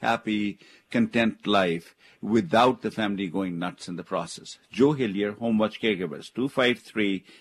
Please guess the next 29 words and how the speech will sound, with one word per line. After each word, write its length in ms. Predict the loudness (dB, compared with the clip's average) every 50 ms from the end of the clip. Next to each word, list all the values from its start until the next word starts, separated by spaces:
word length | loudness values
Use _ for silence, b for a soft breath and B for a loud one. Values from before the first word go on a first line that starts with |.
| B B
five 240 | -2 0 0 0 0
six 260 | -2 -6 -6 -8 -8
four, 460 | -10 -6 -4 -2 0 0 -2 -4 -8 b b b b b
one 480 | b -6 -2 -2 0 0 -2 -4 -8 -10 _ -10 -10
zero 560 | -8 -4 -2 -2 -2 0 -2 -2 -4 -6 -8 -10 -10
zero 420 | -8 -6 -4 -4 -4 -4 -4 -6
six. 460 | -8 -10 -4 -2 -2 -2 -2 -4 -6
Joe, 260 | 2 6 8 8 8
thank 340 | 6 2 0 0 0 0 -2
you 60 | -4
for 140 | -4 -4 -4
taking 400 | -2 -2 -2 -2 0 -2 -4 -4 -4 -4
all 280 | 0 4 4 4 2
Saturday, 760 | 0 -4 -4 0 2 2 2 2 0 0 -2 0 0 -2 -2 B B B B B B B B
uh, 220 | 6 8 8 8
the 140 | 6 4 2
Saturday 440 | 4 4 6 6 6 6 6 8 8
morning, 480 | 8 8 8 8 6 6 6 6 4
I 60 | 4 2
should 200 | 0 -4 -6 -2
say, 220 | 0 2 2 2
to, 180 | 2 2 0 0
to 160 | 0 -2 -4
be 180 | -2 0 0 2
on 60 | 2
the 100 | 0 -2
show. 320 | -4 -2 -2 0 2 2
And, 320 | 4 2 2 2 0 -2 -4 B B B B B B B
uh, 480 | 0 2 4 6 6 6 6 4 4 2